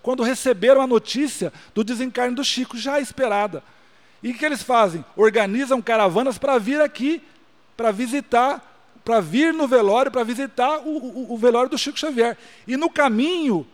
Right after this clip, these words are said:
qual a admiração deles quando vem diversas caravanas de espíritos bons vindo do Brasil e de outros países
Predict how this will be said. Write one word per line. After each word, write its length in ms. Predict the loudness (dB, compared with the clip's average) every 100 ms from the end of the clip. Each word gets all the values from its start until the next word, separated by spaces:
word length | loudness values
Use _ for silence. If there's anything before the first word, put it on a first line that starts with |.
| _
qual 160 | -2 2
a 40 |
admiração 640 | 2 0 2 2 2 -2 0
deles 240 | 0 0
quando 240 | -2 0 0
vem 280 | 0 -2 -6 -16 -10
diversas 920 | -4 -4 2 4 6 4 4 0 0
caravanas 880 | -4 0 2 2 2 4 4 2 -2
de 100 | 2
espíritos 680 | 2 0 -6 -4 -4 -8 -6
bons 420 | 0 4 4 0 -14 -20
vindo 300 | -2 0 0
do 100 | 0
Brasil 500 | 4 4 4 2 0 0
e 120 | -4
de 160 | -4 -2
outros 480 | 2 2 0 -8
países 760 | -8 -4 -4 -2 -2 -4 -8 -12